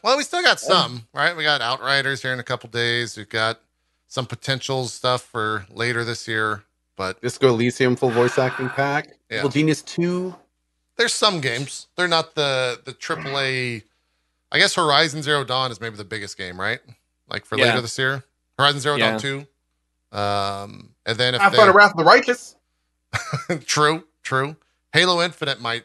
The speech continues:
Speaker 1: if that comes out, uh, if that ships this year.
Speaker 2: If,
Speaker 3: Nier.
Speaker 2: if it <laughs> ships.
Speaker 1: Yeah. If it actually ships.
Speaker 2: Uh,
Speaker 3: Nier will be a lot of fun. It's, it's shaping up to look pretty cool, especially for people like me that didn't play the first one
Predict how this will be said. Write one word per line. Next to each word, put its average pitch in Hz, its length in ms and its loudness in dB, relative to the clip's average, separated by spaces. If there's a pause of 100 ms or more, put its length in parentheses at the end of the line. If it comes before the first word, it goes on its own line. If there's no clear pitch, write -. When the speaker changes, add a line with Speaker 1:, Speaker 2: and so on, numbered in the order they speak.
(120)
Speaker 1:
if 113 160 -10
that 113 160 -4
comes 101 220 -12
out, 107 220 -6 (280)
uh, 95 220 -10
if - 120 -18
that 104 160 -6
ships - 280 -10
this - 220 -14
year. - 100 2
Speaker 2:
If, 165 60 0
Speaker 3:
Nier. 185 380 4
Speaker 2:
if 190 200 2
it 202 160 2
<laughs> - 800 -4
ships. - 500 -2
Speaker 1:
Yeah. 85 260 -4 (640)
If - 200 -14
it - 100 -10
actually - 280 -16
ships. - 180 -20
Speaker 2:
Uh, 175 80 2
Speaker 3:
Nier 175 140 8
will 160 80 10
be 123 80 2
a 110 60 4
lot 101 160 2
of - 60 -6
fun. 110 240 -4 (100)
It's, 135 160 -14
it's 139 180 -8
shaping 127 260 -4
up 104 100 -8
to - 60 -10
look 208 100 -8
pretty 104 160 -6
cool, 113 140 -2
especially 156 300 2
for 135 80 -6
people 131 200 -4
like 117 140 2
me 127 120 2
that 113 80 -2
didn't 110 160 -4
play 113 120 2
the - 100 -2
first - 260 -4
one 92 120 -14